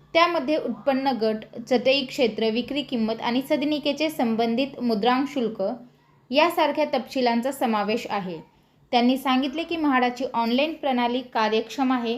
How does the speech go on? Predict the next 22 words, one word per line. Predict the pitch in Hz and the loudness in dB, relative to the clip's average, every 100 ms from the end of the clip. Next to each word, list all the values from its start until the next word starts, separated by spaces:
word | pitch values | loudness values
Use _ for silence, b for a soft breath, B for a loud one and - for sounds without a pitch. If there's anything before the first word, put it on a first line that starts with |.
| - | -4
आणि | 214 226 | -2 -2
ती | 226 - | -4 -2
अर्जदारांना | 240 226 269 262 247 247 254 | 0 0 2 2 2 2 0
वाटप | 208 196 226 254 - - | 0 0 -2 -4 -4 -4
आणि | 214 220 220 - | 0 0 -2 0
ताबा | 220 208 214 | 2 2 2
यासाठी | 226 226 240 220 202 196 220 - _ _ _ 240 | 2 2 0 -4 -4 -10 -12 -18 _ _ _ 4
भेटीचे | 277 277 294 339 | 4 4 0 0
वेळापत्रक | 349 269 240 254 - 277 285 - | 2 4 4 2 -2 -2 -2 -4
ठरवून | 262 208 226 240 | -2 0 2 2
देते. | 220 196 196 143 160 _ _ _ _ _ _ _ - | 0 -2 -6 -12 -14 _ _ _ _ _ _ _ -2
अर्जदाराच्या | 285 294 359 392 359 359 359 381 | 2 4 4 4 4 4 2 0
मूळ | 330 311 | 2 2
कागदपत्रांची | 349 330 285 302 - 285 285 285 302 | 2 0 0 -2 -4 -2 0 0 0
म्हाडा | 320 285 247 269 | 0 2 4 2
कार्यालयात | 262 240 240 247 247 254 | 2 2 2 2 -2 -2
पडताळणी | 240 214 220 226 240 285 | 0 0 2 2 2 0
केली | 277 240 | 0 2
जाते, | 233 214 247 | 2 2 0
परंतु | 247 269 262 285 247 | 0 0 0 2 4
वाटप | 220 214 311 302 | 4 2 0 2
आणि | 247 | 2